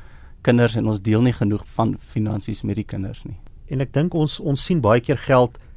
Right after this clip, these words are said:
Speaker 2: in, dalk is dit in ons Afrikaanse gemeenskappe baie meer so, as 'n baie persoonlike ding. So ons gaan nie oor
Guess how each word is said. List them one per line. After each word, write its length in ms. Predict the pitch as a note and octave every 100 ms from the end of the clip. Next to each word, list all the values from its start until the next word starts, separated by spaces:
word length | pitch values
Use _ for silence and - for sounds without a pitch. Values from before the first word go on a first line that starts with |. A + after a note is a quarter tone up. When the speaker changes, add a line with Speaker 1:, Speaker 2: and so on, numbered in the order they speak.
| - - -
Speaker 2:
in, 420 | C3+ G#2 G2 B2
dalk 220 | G2 G2+ A#2+
is 80 |
dit 80 | A#2+
in 100 | B2+
ons 140 | G#2 A2
Afrikaanse 560 | F#2+ A#2 A#2 A2 A#2
gemeenskappe 580 | A2+ G2+ G2+ - G2 G2+
baie 220 | F#2+ F#2+
meer 220 | G2 A2
so, 220 | A2+ - A2 - -
as 140 | B2+
'n 60 | A2+
baie 180 | G#2 D#3
persoonlike 640 | D#3+ - C#3+ C#3 C3 G2+
ding. 240 | F2+ G#2+ - - - -
So 160 | C#3
ons 120 | C#3
gaan 120 | - G3
nie 80 |
oor 160 | F#3